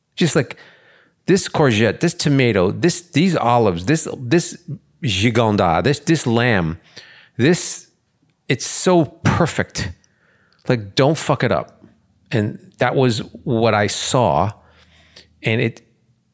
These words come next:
unfortunately, when you see that in France and you come back and you're twenty something, it's not good enough. It's like, "It's old fashioned. We're gonna do something new. We're gonna da, da, da, da, da, da." But what I learned from Le Cirque,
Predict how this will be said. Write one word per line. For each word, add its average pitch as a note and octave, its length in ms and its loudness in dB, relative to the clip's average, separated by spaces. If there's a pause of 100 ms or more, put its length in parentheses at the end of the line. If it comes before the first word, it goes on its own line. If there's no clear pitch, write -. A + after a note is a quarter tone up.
(240)
unfortunately, C#3+ 800 0
when B2 100 2
you A#2+ 60 2
see D3+ 240 0
that A2+ 100 4
in F2+ 100 -2
France G2+ 320 0
and A2+ 80 0
you G#2 60 0
come B2+ 200 0
back A#2+ 200 0
and A2+ 80 0
you're G2 80 0
twenty C#3 300 0
something, F2+ 440 -2 (200)
it's - 160 -8
not C3 160 -2
good A#2 160 2
enough. D#2 320 -4
It's - 80 0
like, G#2 120 0
"It's A2+ 140 -6
old C#3 200 2
fashioned. B2+ 540 0
We're C3+ 60 2
gonna C#3+ 140 2
do B2+ 80 4
something B2+ 260 0
new. C3+ 320 4
We're C3+ 80 4
gonna C#3+ 140 2
da, C3+ 200 4
da, B2+ 320 4
da, B2 60 4
da, C3 120 4
da, C3 320 2
da." A2+ 60 -10 (520)
But A#2+ 60 0
what A#2+ 140 4
I F3 120 2
learned G#2 280 2
from A2 140 0
Le G2 60 2
Cirque, G2+ 540 0